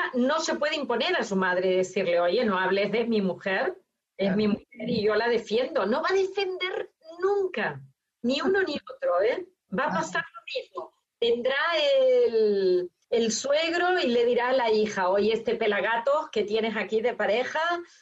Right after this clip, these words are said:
Speaker 1: que, mm, ¿cuándo va a tener un buen trabajo o tra-, tener un buen salario?". Y la hija le va a hacer risitas a lo que le diga el padre, en lugar de decir, "No, no, aquí con respeto,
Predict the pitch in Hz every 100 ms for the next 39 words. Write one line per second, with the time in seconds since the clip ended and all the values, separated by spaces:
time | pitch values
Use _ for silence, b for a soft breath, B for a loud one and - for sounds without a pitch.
0 | - 220 220 214 202 202 196 190 - -
1 | - 254 247 247 240 240 240 220 226 220
2 | 240 226 220 208 208 226 202 208 214 247
3 | 247 302 311 214 202 208 185 - 202 208
4 | 226 208 220 208 - 214 196 185 175 165
5 | _ _ 240 240 254 302 302 320 285 285
6 | - 285 262 254 - 302 - 202 185 185
7 | 180 180 175 165 170 165 165 175 165 156
8 | 147 147 _ - 196 196 202 233 226 208
9 | 196 - 190 185 185 175 156 151 - 208
10 | 214 196 185 180 - 220 226 - 294 415